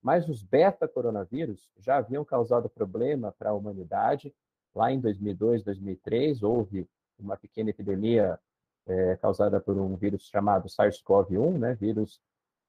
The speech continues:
da síndrome respiratória aguda grave. E depois, em dois mil e oito, dois mil e nove, aconteceu uma segunda epidemia no Catar.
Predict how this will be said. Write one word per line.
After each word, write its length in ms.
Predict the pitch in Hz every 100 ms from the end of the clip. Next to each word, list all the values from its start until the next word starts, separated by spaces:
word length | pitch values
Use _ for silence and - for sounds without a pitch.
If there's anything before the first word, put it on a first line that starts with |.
| _
da 200 | 98 92
síndrome 420 | 87 - 101 98 98
respiratória 680 | 95 - - 90 98 98
aguda 220 | 90 92
grave. 500 | 87 90 107 147 180 175 _ _ _ _ _ -
E 40 |
depois, 440 | 104 101 123 131
em 80 | 113
dois 160 | 110 110
mil 120 | 107
e 20 |
oito, 180 | 113 113
dois 140 | 104
mil 100 | 101
e 40 | 104
nove, 340 | 104 123 107
aconteceu 800 | 101 - - 104 - 113 110 90 _ _ _ _ _ _ _ _ _
uma 180 | 98 107
segunda 360 | - 101 110
epidemia 420 | 107 101 101 104 104
no 100 | 101
Catar. 560 | 104 95 98 135 165